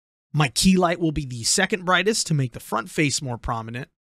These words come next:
and my fill light will be the least bright, which should give me a nice one, two, three read on my model surfaces.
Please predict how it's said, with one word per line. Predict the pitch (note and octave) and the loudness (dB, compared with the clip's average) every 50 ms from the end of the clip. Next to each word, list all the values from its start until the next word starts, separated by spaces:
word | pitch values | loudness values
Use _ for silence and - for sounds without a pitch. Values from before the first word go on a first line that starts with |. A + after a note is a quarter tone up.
| _ _ _ _ - | _ _ _ _ 4
and | F#3 E3+ | 6 6
my | D#3+ D3+ C3+ B2+ | 6 6 4 0
fill | - - - F#3+ F#3 F3 | -2 -2 0 2 2 2
light | E3 D#3+ D3+ D3+ D#3 D3 | 2 0 0 -2 -4 -4
will | - C#3+ C#3 | -4 -4 -2
be | B2+ C#3+ C#3 | 0 0 0
the | A#2+ B2+ | 0 -2
least | B2 B2 B2 D3 D#3+ E3 - - | -6 -6 -6 -4 -2 -2 -2 -2
bright, | - F3 D#3+ D3 D3+ - - | 0 2 2 2 2 -2 -4
which | C3+ B2+ A#2+ | -6 -4 -2
should | - - F#3+ F3 | 0 -2 -2 0
give | E3 F3 E3+ D3+ | 2 2 2 2
me | D#3 E3 D#3+ C#3 C#3+ | 0 -2 -4 -4 -4
a | C#3+ | -4
nice | C3+ B2 A#2+ A#2+ A#2+ A2 - - - | -4 -4 -6 -6 -4 -4 -4 -4 -6
one, | B2 A#2 A#2+ A#2 A2+ A#2 | -8 -14 -12 -12 -10 -10
two, | A2+ - A2+ G2+ | -8 -8 -8 -8
three | G2+ - - C3 B2+ B2+ A#2+ | -10 -12 -10 -8 -6 -6 -4
read | A#2+ B2 A#2+ A#2+ A#2+ A2+ - | -4 -6 -6 -6 -6 -8 -8
on | - A#2+ A#2 | -10 -10 -8
my | A#2+ A#2 | -10 -10
model | A2 G2 F#2 E2+ F2 | -12 -12 -14 -12 -10
surfaces. | - - - G2+ F#2+ - - F2+ - - - - - - - | -8 -8 -6 -8 -10 -12 -12 -12 -12 -14 -14 -14 -14 -14 -14